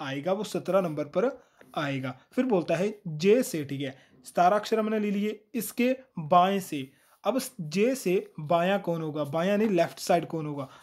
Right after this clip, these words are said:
लेफ्ट साइड तो यहाँ होगा। ठीक है, ये यानी मेरी दूसरी साइड। अब मुझे यहाँ से शुरू करना है। ठीक है, जे से बाईं ओर शुरू करना है। तो जे से पहले आता है के, एल, एम, ऐसे करके मुझे कितने नंबर पर जाना है?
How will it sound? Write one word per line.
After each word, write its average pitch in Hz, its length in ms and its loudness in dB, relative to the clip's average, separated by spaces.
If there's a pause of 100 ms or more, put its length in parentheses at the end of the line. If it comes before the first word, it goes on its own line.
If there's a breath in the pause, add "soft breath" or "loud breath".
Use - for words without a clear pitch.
(140 loud breath)
लेफ्ट 175 320 0
साइड 220 220 2
तो 220 100 0
यहाँ 190 200 2
होगा। 202 180 0
ठीक 170 180 -6
है, 135 160 -6 (320 loud breath)
ये 208 260 -2
यानी 185 240 0
मेरी 202 240 2
दूसरी 170 460 -2
साइड। 196 240 2 (240 loud breath)
अब 240 80 4
मुझे 247 220 4
यहाँ 180 260 2
से 220 140 -4
शुरू 190 280 -2
करना 147 280 -4
है। 143 60 -6
ठीक 156 160 -4
है, 151 160 -2
जे 190 200 2
से 190 320 -4 (300 loud breath)
बाईं 180 400 4
ओर 202 220 2
शुरू 208 420 -2 (280 loud breath)
करना 143 280 -4
है। 131 160 -8 (480 loud breath)
तो 185 60 0
जे 175 260 2
से 226 140 -2
पहले 220 220 0
आता 214 180 0
है 196 220 -4 (800)
के, 165 260 2 (1040)
एल, 175 380 0 (420)
एम, 180 260 0 (160)
ऐसे 294 260 -2
करके 202 300 0
मुझे 185 220 2
कितने 196 320 0
नंबर 196 240 2
पर 190 120 -2
जाना 180 240 2
है? 226 180 -4